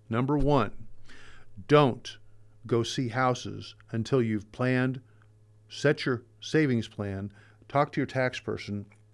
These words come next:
and your lending advice person. Just don't do it. You're wasting your time and you're taking advantage of the professional realtor that will help you.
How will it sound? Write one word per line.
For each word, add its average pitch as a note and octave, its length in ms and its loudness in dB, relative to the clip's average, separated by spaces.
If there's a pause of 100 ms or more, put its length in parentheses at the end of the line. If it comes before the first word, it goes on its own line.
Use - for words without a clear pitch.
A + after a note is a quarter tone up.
(640)
and B2+ 100 0
your A2+ 100 2
lending G#2+ 320 0 (360)
advice G2 280 -4
person. - 380 -14 (300)
Just G3 180 2
don't A3 160 4
do G#3 180 2
it. - 140 -12 (420)
You're A#2 120 0
wasting C3 540 0
your B2 220 0
time C#3 420 0
and A#2+ 120 -2
you're G2+ 100 -2
taking C#3 420 -4
advantage A2+ 460 -2
of G2 60 -8
the G2 60 -8
professional A2 560 -4
realtor G#2+ 460 0
that G#2 120 -2
will G2+ 120 -6
help - 260 -12
you. - 140 -20